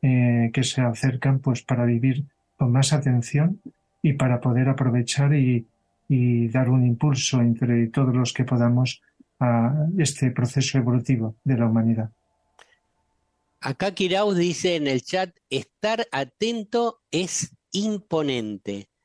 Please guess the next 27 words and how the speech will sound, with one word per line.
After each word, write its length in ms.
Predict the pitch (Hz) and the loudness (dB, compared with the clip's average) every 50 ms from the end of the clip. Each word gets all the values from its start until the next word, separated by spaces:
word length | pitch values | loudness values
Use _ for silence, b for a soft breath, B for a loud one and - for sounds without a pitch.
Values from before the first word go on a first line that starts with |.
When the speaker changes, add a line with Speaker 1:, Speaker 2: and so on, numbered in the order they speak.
| _ _ _ - | _ _ _ -8
Speaker 2:
mas 320 | 117 127 135 123 123 139 | -6 -4 -4 -4 -6 -4
debes 360 | 151 196 233 233 226 196 165 | -4 -2 -2 0 0 0 0
estar 480 | 156 131 - _ - 175 185 202 214 - _ | -2 -2 -4 _ -4 -4 -2 -2 -4 -6 _
interesado 920 | 139 139 143 131 127 135 123 123 120 - - 185 196 208 208 208 208 - - - | -4 -4 -4 -2 -2 -2 -2 -2 -2 -2 -2 -4 -2 -2 -2 -4 -4 -6 -6 -6
en 140 | 131 127 | -4 -2
lo 100 | 123 123 | -2 -2
que 120 | 113 127 117 | -4 -6 -6
te 100 | 120 120 | -6 -6
está 320 | 113 - _ 170 190 185 | -8 -6 _ -4 -2 -2
ocupando 800 | 156 131 - 127 113 - - 160 175 180 175 175 180 180 - - _ _ | -4 -2 -4 -6 -4 -2 -4 -4 -4 -4 -6 -6 -6 -6 -6 -8 _ _
la 360 | - 120 120 120 120 117 - - | -2 0 2 2 0 0 -2 -4
atención. 1000 | - 135 143 139 - 127 120 117 113 - - - 113 107 101 95 98 104 110 - _ _ _ _ _ b b b b b b b b b b b b b _ _ | -6 -6 -6 -4 -4 -4 -4 -4 -6 -8 -8 -6 -4 -4 -4 -6 -8 -12 -16 -20 _ _ _ _ _ b b b b b b b b b b b b b _ _
Evidente 880 | 135 131 135 143 147 143 175 208 226 226 202 - - 220 214 196 - _ | -4 -2 -2 -2 -2 0 -2 -2 -2 -4 -6 -4 -2 -2 -2 -2 -2 _
es 340 | - 160 180 196 180 - - | -4 -2 -2 -2 -4 -6 -12
que 240 | - - 147 143 147 | -6 -4 -2 0 0
hay 140 | 160 180 170 | 0 -2 -4
que 160 | - 170 156 | -4 -4 -4
atraer, 600 | 139 - - 131 131 123 117 113 107 101 101 107 - | -2 -2 -2 -2 -2 0 0 0 -2 -4 -6 -10 -12
no 240 | - 123 131 156 175 | -10 -6 -6 -4 -6
te 140 | - - 156 | -2 -2 -2
enfocas 760 | 139 139 135 - - - 190 190 - - 190 202 190 - - - | -2 -2 -4 -8 -6 -4 -4 -4 -4 -4 -4 -4 -4 -8 -8 -4
en 220 | 135 127 127 123 | -2 0 0 0
lo 120 | 123 120 | 0 -2
que 160 | - - 120 123 | -2 -4 -4 -4
no 160 | 135 143 131 | -4 -4 -4
te 100 | 127 123 | -2 -4
atrae." 520 | 120 107 - 98 92 90 - - - _ | -4 -2 -4 -4 -4 -4 -6 -10 -14 _